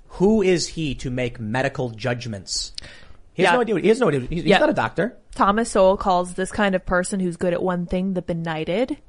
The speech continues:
Speaker 2: because these are people who can make these choices and who suffer zero consequences if this doesn't pan out. But I wanted to ask you guys,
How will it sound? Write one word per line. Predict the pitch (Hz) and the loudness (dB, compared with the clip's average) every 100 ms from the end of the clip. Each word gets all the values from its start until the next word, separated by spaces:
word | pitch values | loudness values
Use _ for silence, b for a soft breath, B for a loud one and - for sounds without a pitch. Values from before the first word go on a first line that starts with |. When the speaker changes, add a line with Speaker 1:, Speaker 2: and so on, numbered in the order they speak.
| - | -6
Speaker 2:
because | 202 202 | -2 0
these | 202 208 | 2 0
are | 196 | 2
people | - 202 185 | 2 2 2
who | 185 | 2
can | 190 165 160 | 0 -2 -2
make | 170 - | -2 -2
these | 185 185 | -6 -6
choices | - 185 175 190 | 0 0 2 -4
and | - 175 | -6 -4
who | 175 | -4
suffer | - 185 170 165 165 - | -2 -2 0 -4 -6 -10
zero | 165 196 247 247 | -4 2 4 4
consequences | 233 208 185 185 170 165 - | 4 2 2 -2 -4 -6 -8
if | 147 | -8
this | - 160 | -8 -6
doesn't | 165 165 156 | -6 -6 -8
pan | 170 151 | -8 -8
out. | 147 - | 0 6
But | 226 | 8
I | |
wanted | 269 381 | 8 8
to | 349 | 10
ask | 226 277 - | 10 10 8
you | 233 | 0
guys, | 196 165 165 | 4 4 2